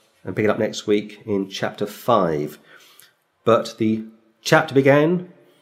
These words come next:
with John being raptured, caught up to the third heaven, and he pictures the church, and we call this the pre-tribulation rapture,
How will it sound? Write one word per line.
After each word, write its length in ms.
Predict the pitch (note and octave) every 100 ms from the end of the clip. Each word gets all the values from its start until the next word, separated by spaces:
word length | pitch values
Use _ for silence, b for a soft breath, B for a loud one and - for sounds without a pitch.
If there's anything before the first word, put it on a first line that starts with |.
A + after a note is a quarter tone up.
| _ -
with 180 | A2
John 520 | A2+ B2 B2 A#2+ A#2+ -
being 420 | A2+ G#2+ G#2+ G#2
raptured, 520 | G#2 C3+ - D#3+ F3 - -
caught 300 | - B2 -
up 360 | D#3+ - - _ _ _ b b b b b - _ -
to 80 |
the 100 | A2
third 200 | A2 A#2+
heaven, 480 | A#2 A#2 C3+ F3 F3 - _ _ _ -
and 100 | G#2
he 80 |
pictures 720 | G#2 A#2 - - A2 G#2 G#2 -
the 80 |
church, 680 | - - A#2 - - - - _
and 80 | -
we 60 | G#2+
call 240 | - A2+
this 240 | G2+ A2 -
the 180 | G#2+
pre-tribulation 800 | G#2 - C#3 C#3 C#3 C3+ C3 C#3
rapture, 460 | C3+ A#2+ - D#2+